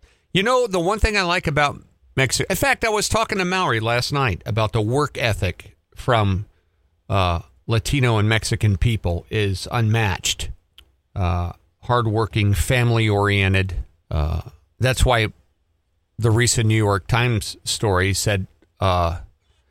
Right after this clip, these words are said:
the conservative and Republican ranks are gaining massive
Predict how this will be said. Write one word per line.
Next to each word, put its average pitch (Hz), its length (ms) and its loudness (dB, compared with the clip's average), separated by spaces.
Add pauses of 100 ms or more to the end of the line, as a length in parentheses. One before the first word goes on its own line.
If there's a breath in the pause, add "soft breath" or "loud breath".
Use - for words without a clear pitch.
(500)
the 107 80 2
conservative 113 720 0
and 98 140 2
Republican 101 580 2
ranks 104 500 2
are 107 140 0
gaining 110 640 2
massive 120 880 2